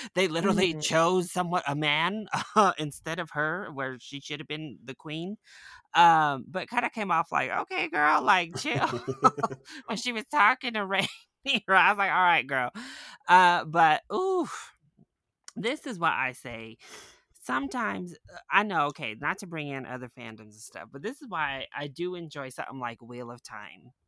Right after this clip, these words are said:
Speaker 1: as both a book series or even the television. I know people will be going
Speaker 3: Mm-hmm.
Speaker 1: ham.
Speaker 3: I still haven't watched it.
Speaker 1: But
Speaker 2: <laughs>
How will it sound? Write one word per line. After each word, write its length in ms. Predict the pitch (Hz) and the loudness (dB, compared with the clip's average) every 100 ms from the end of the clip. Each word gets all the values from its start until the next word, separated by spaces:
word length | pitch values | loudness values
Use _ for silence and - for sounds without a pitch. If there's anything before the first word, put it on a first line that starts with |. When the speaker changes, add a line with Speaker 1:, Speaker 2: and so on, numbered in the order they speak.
| _ - | _ -6
Speaker 1:
as 280 | 123 123 127 | -6 -6 -6
both 220 | 131 123 | -6 -6
a 40 | 113 | -8
book 300 | 143 143 - | -8 -8 -12
series 720 | 160 139 127 123 123 113 110 _ | -10 -8 -8 -10 -12 -14 -18 _
or 280 | 117 120 120 | -14 -12 -12
even 240 | - 117 117 | -12 -16 -16
the 80 | 127 | -16
television. 520 | 113 107 107 104 104 | -16 -16 -18 -18 -18
I 60 | 104 | -18
know 160 | 107 | -18
people 260 | 110 160 120 | -20 -20 _
will 80 | - | -14
be 140 | 101 101 | -10 -8
going 220 | 95 92 | -8 -10
Speaker 3:
Mm-hmm. 20 | |
Speaker 1:
ham. 260 | 120 107 - | -16 -16 -10
Speaker 3:
I 100 | 110 | -6
still 180 | 175 | -4
haven't 220 | 151 127 107 | -2 -2 -2
watched 340 | 117 262 226 | -2 2 6
it. 0 | |
Speaker 1:
But 220 | 196 | 8
Speaker 2:
<laughs> 20 | 370 | 6